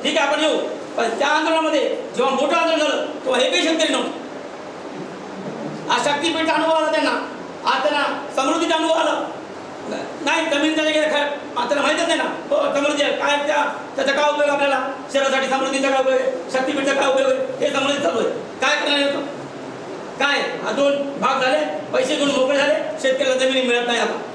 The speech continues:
किती वीस, वीस, पंचवीस, पंचवीस लाखांना सुद्धा मिळत नाही. कुठंतरी गाठी घालून ठेवा आणि शेतकरी बांधवांनो,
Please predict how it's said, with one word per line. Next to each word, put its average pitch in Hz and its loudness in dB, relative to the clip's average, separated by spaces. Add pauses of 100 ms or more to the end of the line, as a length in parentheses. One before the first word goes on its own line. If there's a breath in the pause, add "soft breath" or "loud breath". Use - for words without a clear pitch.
(200)
किती 294 2
वीस, 285 0
वीस, 302 0
पंचवीस, 294 -2
पंचवीस 285 2
लाखांना 277 0
सुद्धा 320 2
मिळत 320 2
नाही. 294 0 (1400)
कुठंतरी 240 0
गाठी 233 0
घालून 240 0
ठेवा - 2 (240)
आणि 233 2
शेतकरी 240 0
बांधवांनो, 285 2